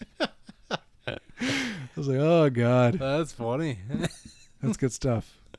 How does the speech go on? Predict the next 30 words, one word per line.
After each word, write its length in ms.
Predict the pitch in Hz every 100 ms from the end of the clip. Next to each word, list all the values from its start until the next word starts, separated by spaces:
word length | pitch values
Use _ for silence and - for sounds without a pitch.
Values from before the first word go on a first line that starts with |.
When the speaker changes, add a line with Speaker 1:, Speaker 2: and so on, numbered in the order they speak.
| -
Speaker 2:
That 140 | 151
must 220 | 208 202
have 80 | 190
been, 380 | 165 143 135 120
the 100 | 131
Emmys 320 | 151 170 113
must 220 | 123 113
have 60 | 127
been 140 | 117
where 100 | 120
they 120 | 117 117
did 200 | 120 120
that 280 | 110 107 _ _ _ _
nine 200 | - 120
to 40 | 113
five 300 | - 127 135
thing. 300 | - 107 110
Although 220 | 127 170
I 60 | 175
swear 240 | - -
to 60 | 254
God, 300 | 131 123 117
that 140 | 110
was 380 | 107 110 117 - _ -
at 120 | -
the 60 | 113
Grammys 760 | 175 143 131 104 151 156 - _
the 100 | - 113
year 80 |
before. 460 | 104 117 - 110 117